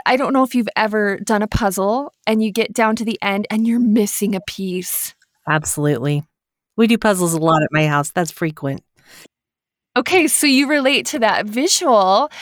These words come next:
Speaker 1: So if revelation is scattered among us, I believe sometimes what we can do from our end to bring unity is
Speaker 2: Mm-hmm.
Speaker 1: a backdoor approach,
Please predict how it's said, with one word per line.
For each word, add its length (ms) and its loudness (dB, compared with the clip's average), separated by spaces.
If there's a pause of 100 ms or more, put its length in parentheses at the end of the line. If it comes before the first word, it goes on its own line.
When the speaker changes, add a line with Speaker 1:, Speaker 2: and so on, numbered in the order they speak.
(120)
Speaker 1:
So 220 0
if 200 0
revelation 1040 2 (760)
is 180 2
scattered 460 0
among 460 2
us, 680 -2 (400)
I 340 4
believe 680 -6 (200)
sometimes 1160 -2
what 220 -4
we 120 -2
can 200 -2
do 160 -2
from 300 -8 (180)
our 340 0
end 460 -8 (200)
to 160 -8
bring 260 -2
unity 640 -6 (680)
is 200 4
Speaker 2:
Mm-hmm. 140 -2
Speaker 1:
a 40 -2
backdoor 540 -2
approach, 640 -10